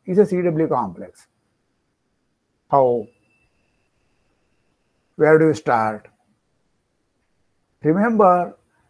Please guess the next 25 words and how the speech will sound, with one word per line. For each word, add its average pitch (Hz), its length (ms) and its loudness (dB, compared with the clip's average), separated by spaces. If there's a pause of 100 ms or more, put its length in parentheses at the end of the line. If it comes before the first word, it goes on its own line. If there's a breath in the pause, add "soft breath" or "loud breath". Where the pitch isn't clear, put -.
(200)
if 180 260 -6
you 196 80 4
have 190 180 4
a 165 200 0 (600)
pure 208 420 6
C 196 220 -4
W 175 280 2
complex, 98 640 -10 (1040)
you 160 220 0
have 175 520 2
to 208 80 6
have 139 280 2
a 160 100 -2
zero 165 320 2
cell 160 240 -4
there. 101 400 -8 (1200)
The 113 300 -6
X 165 360 0
zero 165 600 4
cannot 170 640 0
be 165 500 -2 (300)
empty. 156 480 -10 (1040)
So 147 120 -6
what 196 420 4
is 175 200 -4